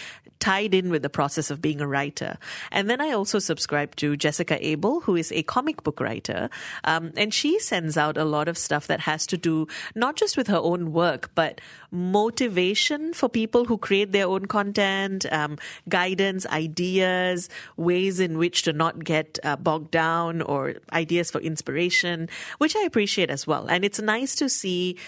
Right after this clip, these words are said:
I think, to get insight into her process, and maybe sometimes that feeds into the work I do. Talking about it now, um,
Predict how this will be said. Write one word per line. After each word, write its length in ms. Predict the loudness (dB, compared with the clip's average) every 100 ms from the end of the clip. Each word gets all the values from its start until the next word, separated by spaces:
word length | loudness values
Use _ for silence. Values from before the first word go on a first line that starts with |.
| -6 -2
I 100 | 0
think, 180 | 2
to 60 | 2
get 180 | 2 2
insight 480 | 0 0 0 0 0
into 240 | -2 0
her 160 | 0 0
process, 760 | _ 0 0 0 -2 -2 -2 -2
and 340 | -2 -4 -8 _ _
maybe 260 | -2 0 0
sometimes 440 | 0 0 0 0
that 160 | -2 -2
feeds 260 | -4 -4 -4
into 100 | -4
the 100 | -2
work 200 | -2 0
I 180 | 0 0
do. 280 | 0 -2 -6 -10 -12 -12 -14 -20 _ _
Talking 420 | 0 2 2 0
about 320 | 0 2 2 0
it 160 | -2
now, 480 | 0 2 2 0 0
um, 440 | -2 -2 -4 -8